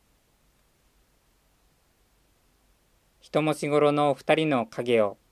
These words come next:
雲は染まって眺めるでしょう。僕はいつの間に覚えたのだろう。あの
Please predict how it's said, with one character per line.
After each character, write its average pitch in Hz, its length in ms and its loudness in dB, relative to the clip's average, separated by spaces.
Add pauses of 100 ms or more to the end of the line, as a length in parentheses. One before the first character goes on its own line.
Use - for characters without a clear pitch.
(960)
雲 147 300 0
は 110 160 0
染 - 200 -10
ま 135 100 2
っ 135 60 -4
て 139 320 0
眺 131 280 -2
め 151 100 0
る 135 100 2
で 113 140 -4
し - 180 -10
ょ 113 260 -2
う。 - 40 -20 (4000)
僕 - 260 -2
は 127 260 8
い 110 60 -2
つ - 100 -10
の 147 120 -2
間 156 100 0
に 156 100 -2
覚 156 220 4
え 156 40 2
た 139 120 0
の 123 100 -2
だ 113 120 -2
ろ 107 260 0
う。 - 1120 -20
あ 123 80 -2
の 123 220 -4